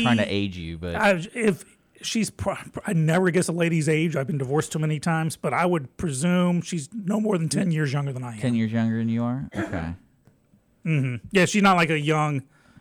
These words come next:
Speaker 2: Oh God, it sounds horrible. I was about to say a young ideologue, and I did not mean that at all. It's not like she's, uh, Gen Z or something throwing Molotov cocktails.
Speaker 1: Well, their voices don't count, so, uh,
Speaker 2: No, we're, we're comparable in
Speaker 1: Okay.
Speaker 2: education, stance, and age.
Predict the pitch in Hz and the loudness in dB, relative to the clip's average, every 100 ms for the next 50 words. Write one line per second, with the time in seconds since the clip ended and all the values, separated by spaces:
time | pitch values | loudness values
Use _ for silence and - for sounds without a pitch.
0 | - _ _ _ _ _ _ _ _ _ | -20 _ _ _ _ _ _ _ _ _
1 | _ _ _ _ - - 165 139 160 127 | _ _ _ _ -20 -2 -2 0 0 0
2 | 123 160 - 165 143 127 135 - 123 120 | -2 -2 0 0 0 -2 -2 -4 -6 -2
3 | 143 123 120 120 113 107 113 117 127 127 | -2 -2 -2 -2 -4 -4 -6 -6 -4 -2
4 | 123 123 131 131 113 107 117 113 113 - | -4 -4 -4 -4 -4 -4 -4 -4 -6 -12
5 | - 196 - 202 190 170 160 - - 160 | -2 0 4 2 4 2 2 -4 -8 -4
6 | 156 147 147 139 131 123 185 160 147 165 | -2 0 0 0 -2 -6 -12 -10 -2 0
7 | 156 131 143 143 143 135 - 147 135 139 | 2 0 -2 -2 -2 -2 -4 -4 -6 -8
8 | 127 123 - 143 127 127 123 143 120 - | -6 -8 -6 -6 -4 -4 -4 -4 -4 -2
9 | 135 123 151 139 131 - 101 98 85 - | 0 2 2 4 0 0 -6 -4 -6 -8
10 | 64 - - - 92 90 87 85 - _ | -14 -14 -14 -4 -2 -2 -4 -8 -12 _
11 | _ - _ - 101 92 87 - 113 - | _ -20 _ -8 -4 -4 -6 -10 -14 -18
12 | - 214 180 185 180 190 220 175 196 185 | 0 4 6 6 4 4 4 4 4 4
13 | 190 165 170 170 165 160 151 139 143 151 | 0 2 2 2 2 2 2 2 2 2
14 | 170 160 156 156 - 156 151 - 120 113 | 4 2 2 -2 -2 -2 -2 -4 -8 -8
15 | 98 104 - | -10 -10 -14